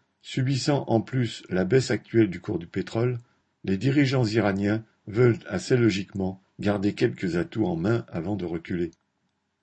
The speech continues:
Dans ce bras de fer entre les États-Unis et l'Iran, les véritables motivations des dirigeants américains, qu'ils se nomment Obama,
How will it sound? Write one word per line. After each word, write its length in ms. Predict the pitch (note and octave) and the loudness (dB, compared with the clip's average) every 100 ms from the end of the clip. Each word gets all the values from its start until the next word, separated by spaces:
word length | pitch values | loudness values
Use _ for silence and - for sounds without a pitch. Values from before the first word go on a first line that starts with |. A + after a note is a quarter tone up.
| _ | _
Dans 120 | G2 | -6
ce 140 | G2 A#2 | 2 2
bras 180 | G2+ B2 | 4 2
de 140 | B2 | 2
fer 260 | A2+ C3+ A#2 | 4 4 4
entre 260 | F#2+ - | 0 0
les 180 | G2 G2+ | 0 0
États-Unis 520 | A#2 A2 G#2 G#2+ G#2 | 0 0 0 0 0
et 60 | G2+ | 2
l'Iran, 400 | F#2 F#2 G#2+ A#2 _ _ _ - | 2 0 -2 -6 _ _ _ -4
les 100 | G#2 | 0
véritables 460 | B2+ C3+ C3+ C#3+ | 2 2 2 0
motivations 680 | C3 A2+ - A2 G#2+ - A#2+ | 2 0 0 2 0 2 -2
des 120 | F#2+ | 0
dirigeants 460 | F#2 G#2+ G#2+ G#2+ F#2+ | 0 2 2 2 0
américains, 640 | G2 F#2 F2+ F2 A2+ B2+ C3 _ _ _ - | 0 0 -2 -2 -2 -2 -4 _ _ _ -6
qu'ils 160 | A2+ | -4
se 120 | - | 2
nomment 280 | A2+ A2 G2+ - | 4 4 2 2
Obama, 640 | A#2+ A2+ G#2+ G#2+ G2+ | 2 4 4 4 0